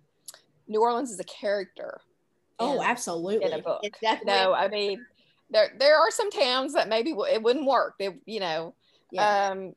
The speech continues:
Speaker 1: but New Orleans in particular, it just has its own culture that lends itself,
Speaker 2: Oh, yeah.
Speaker 1: um, to being a character in a book. And so, um, I think it is interesting to have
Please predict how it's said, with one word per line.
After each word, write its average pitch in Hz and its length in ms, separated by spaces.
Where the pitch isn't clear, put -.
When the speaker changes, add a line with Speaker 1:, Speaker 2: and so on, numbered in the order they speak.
Speaker 1:
but 185 400
New 208 140
Orleans 226 420
in 180 100
particular, 160 680
it 107 100
just 175 220
has 208 240
its 143 160
own 170 540
culture 180 560
that 170 340
lends 208 420
itself, - 580
Speaker 2:
Oh, 170 160
yeah. 170 180
Speaker 1:
um, 170 140
to - 100
being 185 220
a 160 60
character 160 480
in 147 80
a 151 40
book. 151 260
And 170 180
so, 170 340
um, 160 360
I 277 60
think 277 200
it 277 140
is 262 260
interesting 202 640
to 185 120
have 175 500